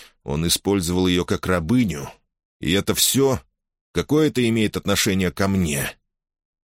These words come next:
Вскоре учеников стало слишком много, и было издано распоряжение, согласно которому посещать школу могут только дети младшего возраста. Мать Амадики умоляла отца позволить дочери продолжить учёбу, но он отказался.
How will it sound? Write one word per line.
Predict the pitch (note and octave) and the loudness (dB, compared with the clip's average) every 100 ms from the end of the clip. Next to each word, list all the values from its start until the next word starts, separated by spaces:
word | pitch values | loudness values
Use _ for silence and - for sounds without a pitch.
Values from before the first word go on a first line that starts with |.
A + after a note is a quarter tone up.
| _ - - - | _ -16 -14 -6
Вскоре | - E3 F#3 F3+ A#2+ D#2+ | -2 2 4 2 0 -2
учеников | G2+ B2+ A#2+ C3 | -2 0 0 0
стало | - A2+ A2 | 0 2 2
слишком | - A2 - G#2 | 0 -2 0 0
много, | F#2+ E2 D2 C#2+ D2 - - | 2 2 -2 -4 -6 -6 -8
и | - | -2
было | G2 B2+ | 0 2
издано | G2+ A2+ F#2+ G#2+ | 2 0 0 0
распоряжение, | G#2 - G#2+ A2 B2 B2+ B2 G#2+ | 0 0 0 0 2 2 2 0
согласно | F#2 G2 F#2 F#2+ F#2+ | 0 -2 0 0 0
которому | G2 G2 A#2+ G#2+ F2+ | -4 -2 0 0 0
посещать | F#2 - - F2 | 0 0 0 0
школу | - - A2+ F#2 | -2 2 2 2
могут | F2 F2 F2 | 0 -2 -2
только | F#2+ E2+ F#2 | -4 -2 0
дети | F#2+ F#2+ | 0 0
младшего | F2 E2 E2+ - F2 | 0 0 0 0 0
возраста. | F2 E2+ D#2+ C#2 - - - C#3 - _ _ _ _ | 0 0 -2 -2 -4 -4 -4 -10 -10 _ _ _ _
Мать | - C#3 C#3 | 0 0 0
Амадики | A2+ B2+ B2 B2+ A2+ A#2+ | -2 0 2 0 0 0
умоляла | A#2 B2 B2 F#2 D2 | 2 2 2 2 0
отца | C#2 G2+ F2+ | -2 -2 0
позволить | E2+ D#2 F2 E2+ D2+ | -2 0 0 0 0
дочери | G2 - F2+ | 0 2 -2
продолжить | F2 A2+ G#2+ G#2+ D#2 D#2 - | 0 0 2 0 0 -4 -4
учёбу, | - B2+ B2+ G#2 - - _ _ - | -2 0 2 0 -2 -8 _ _ 0
но | D3 | 0
он | C#3 | 0
отказался. | - G#2+ D2 - C2+ - - C2 | -2 -2 -2 -4 -4 -2 -2 -4